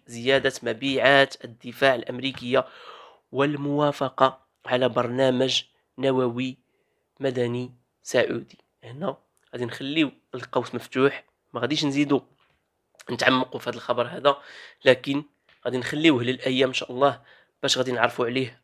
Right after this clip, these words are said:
أكثر. فعلى ما يبدو أن الكلام اللي تحدثنا عليه سابقًا وقلنا أن، آه، المملكة العربية السعودية تريد أن تكون قوة إقليمية، فذلك هو حقيقي، وهنا كاين مساومة للولايات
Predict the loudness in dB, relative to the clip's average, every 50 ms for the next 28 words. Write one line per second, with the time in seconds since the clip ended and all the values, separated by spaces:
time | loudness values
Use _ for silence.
0 | -12 -12 -12 -12 -14 -14 -14 -14 -14 _ _ _ _ -14 -4 0 0 0 0 0
1 | 0 4 4 4 4 2 -2 -2 -6 -8 -6 -6 -8 -8 _ -20 -20 _ _ -10
2 | -4 -2 -2 -2 2 2 4 6 6 4 2 -4 -8 -12 -14 -14 -8 -6 -4 -4
3 | -4 -4 -4 -4 -4 -6 -4 2 2 2 2 2 -10 -20 _ _ _ -12 -8 -6
4 | -4 -2 2 0 2 2 0 0 2 2 2 0 -2 _ _ _ -4 0 2 2
5 | 2 2 0 -2 -6 -10 -14 -14 -14 -14 -12 -12 -12 -12 -10 -6 0 0 2 4
6 | 2 2 2 2 4 4 4 4 4 -2 -6 -8 -6 -4 -2 0 0 0 0 -2
7 | -2 -2 -2 -4 -2 -2 -2 -2 -4 -6 -6 -6 -4 -6 -6 -2 2 4 6 6
8 | 6 4 2 -4 -20 -20 _ _ _ -8 -4 -2 2 4 2 2 2 -2 -8 -6
9 | -4 -4 -2 -2 -4 -4 -2 -2 -2 -2 -2 -4 _ _ _ _ _ _ _ _
10 | _ 0 0 0 2 2 2 2 2 0 -4 -8 -4 -6 -6 -6 -6 -10 -8 -6
11 | -2 -2 -2 -2 -2 -6 -6 -8 -10 -10 -10 -10 -12 -12 -12 _ -20 _ _ _
12 | _ -16 -14 -8 -4 -2 -2 -2 -2 _ -8 -6 -6 -4 -4 -6 -2 4 6 6
13 | 6 6 2 2 0 -2 -2 -4 -16 -20 _ _ _ -10 -8 -6 -4 -2 0 0
14 | 2 2 4 2 2 0